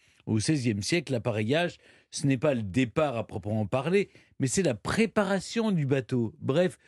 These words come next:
tout ce qui a trait à l'appareil, c'est l'habillement, les accessoires. Et dire dans le plus simple appareil,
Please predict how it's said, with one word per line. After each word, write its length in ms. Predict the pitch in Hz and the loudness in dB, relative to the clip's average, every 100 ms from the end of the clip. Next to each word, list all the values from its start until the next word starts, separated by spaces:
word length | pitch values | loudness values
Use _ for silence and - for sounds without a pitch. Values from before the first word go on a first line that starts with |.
| _ _ | _ _
tout 160 | 226 214 | 2 2
ce 100 | - | 2
qui 140 | 151 | 0
a 80 | 120 | 0
trait 400 | - - 190 - | 0 0 0 0
à 160 | - 117 | -2 0
l'appareil, 760 | 117 151 123 120 110 147 185 170 - - | 0 0 0 -2 0 0 -2 -4 -14 -10
c'est 220 | - 139 | -2 2
l'habillement, 720 | 120 139 147 202 185 170 170 160 | 2 2 2 2 4 2 2 0
les 300 | 117 107 139 | 0 0 -2
accessoires. 760 | - 185 147 - 135 117 107 - _ _ | 0 -2 0 2 2 2 -2 -12 _ _
Et 160 | - 214 | 2 2
dire 380 | 175 214 170 104 _ _ | 6 6 4 0 _ _
dans 340 | 127 127 240 233 | -2 2 2 2
le 160 | 170 | -2
plus 180 | 123 139 | -4 -8
simple 320 | 120 147 120 | -2 -2 0
appareil, 500 | 107 113 117 180 190 | -2 0 0 0 0